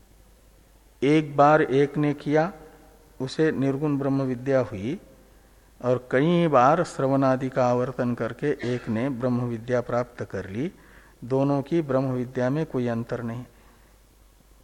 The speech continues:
कोई अंतर न होने से फिर आवृत्ति का लाभ क्या है? इसलिए जहां निरतिशय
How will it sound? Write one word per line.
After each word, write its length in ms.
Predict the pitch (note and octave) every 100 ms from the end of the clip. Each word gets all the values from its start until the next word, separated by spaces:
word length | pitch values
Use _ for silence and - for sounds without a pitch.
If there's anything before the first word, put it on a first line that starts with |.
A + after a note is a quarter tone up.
| _ _ _ _ - - _ -
कोई 120 | B2+
अंतर 360 | C3+ C3+ C#3+ C#3
न 60 | C#3
होने 400 | C3 C3 C3+ B2+
से 220 | - C3
फिर 280 | - D#3+ - -
आवृत्ति 480 | B2 C3+ C#3 C#3 C#3
का 120 | C3
लाभ 220 | C3 C#3+ -
क्या 160 | C3+ B2
है? 200 | A#2+ D#3 - - _ _ _ _ _ _ _ _ _ _ - _ _ _ _ _ _ _ _ _ - _ _ _ _ - -
इसलिए 680 | C#3 - E3 E3+ F#3 - - - - B2
जहां 420 | A#2 G#2 C#3+ D#3
निरतिशय 760 | C3+ C3 C3 C3 C#3+ - D#3+